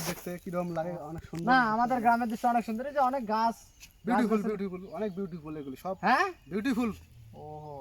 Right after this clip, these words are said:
Speaker 2: ইংলিশ?
Speaker 1: বিউটিফুল, অনেক
Speaker 2: ও,
Speaker 1: বিউটিফুল
Speaker 2: ইয়েস,
Speaker 1: গাছটা,
Speaker 2: ইয়েস।
Speaker 1: এটা বললাম আমি।
Speaker 2: না, ঠিক আছে।
Speaker 1: হ্যাঁ ভাই, আপনার বাড়ি এখানে নাকি?
Speaker 2: হ্যাঁ।
Speaker 1: এই গাছগুলো যে লা-, আছে যে লাইনের গাছগুলো, তাহলে এই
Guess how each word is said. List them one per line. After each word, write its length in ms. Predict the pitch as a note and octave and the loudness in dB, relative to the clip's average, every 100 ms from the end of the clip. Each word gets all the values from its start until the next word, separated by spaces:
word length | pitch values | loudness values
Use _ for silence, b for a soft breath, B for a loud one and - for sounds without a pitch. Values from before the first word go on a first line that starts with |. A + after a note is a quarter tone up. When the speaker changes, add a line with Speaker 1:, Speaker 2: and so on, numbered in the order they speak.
| - - - - | -16 -20 -18 -2
Speaker 2:
ইংলিশ? 460 | G3 A#3+ C#4 C4 A3 - _ _ _ _ _ _ _ | 2 4 6 4 2 -6 _ _ _ _ _ _ _
Speaker 1:
বিউটিফুল, 460 | - A3+ A3+ A#3+ A3+ | -2 0 2 2 4
অনেক 200 | G#3+ A#3 | 4 4
Speaker 2:
ও, 40 | F#3+ | 2
Speaker 1:
বিউটিফুল 340 | G#3+ A3 G3 | 0 0 0
Speaker 2:
ইয়েস, 80 | E3+ | 2
Speaker 1:
গাছটা, 300 | F3 - E3+ | 0 0 0
Speaker 2:
ইয়েস। 100 | E3 | 0
Speaker 1:
এটা 100 | E3+ | -2
বললাম 280 | E3 F3 D#3+ | -6 -4 -4
আমি। 160 | C3+ A#2+ | -6 -2
Speaker 2:
না, 80 | F#3 | -2
ঠিক 180 | A#3 A#3 | 0 -2
আছে। 180 | F#3 D#3+ - - - - - - - | -4 -10 -16 -20 -20 -16 -10 -8 -8
Speaker 1:
হ্যাঁ 180 | C#3 E3+ | -4 0
ভাই, 160 | E3+ G3 G3 - - - - - | 2 2 -2 -6 -8 -8 -10 -10
আপনার 180 | - F#3 | -4 2
বাড়ি 160 | F#3+ G#3 | 4 6
এখানে 220 | G3+ G#3 | 6 6
নাকি? 240 | G3+ D#3+ D3+ | 6 2 2
Speaker 2:
হ্যাঁ। 320 | E3+ A#3+ A#3 E3+ - - - - - | 6 6 6 0 -6 -18 -20 -18 -8
Speaker 1:
এই 100 | D3+ | 0
গাছগুলো 420 | F#3 F#3 D#3 G3+ G3 | 4 4 2 0 0
যে 120 | G3 | 0
লা-, 200 | F#3+ F3 | 2 2
আছে 160 | E3 F#3 F3+ | 0 -4 -6
যে 100 | F3+ | -4
লাইনের 320 | E3 E3 E3 | -2 -2 -2
গাছগুলো, 380 | D3+ C#3 - F3+ F#3 - | -4 -4 -6 -10 -10 -12
তাহলে 260 | - D3+ | -12 -4
এই 80 | F3+ | -2